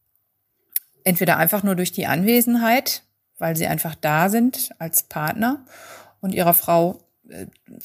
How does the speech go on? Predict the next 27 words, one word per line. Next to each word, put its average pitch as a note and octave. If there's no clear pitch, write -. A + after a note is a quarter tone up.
klar E3+
machen, F3
ich G3
bin F3+
für -
dich E3+
da G#3+
und F3
ich, -
ich -
helfe F3
dir A#3
dabei. A3
Es F#3+
kann F#3+
aber F#3
auch F3
eine F3+
sehr E3+
aktive A3+
Rolle B3
sein, A#3
sprich, -
ähm, -
gehalten F#3+
werden, F3
massieren, G3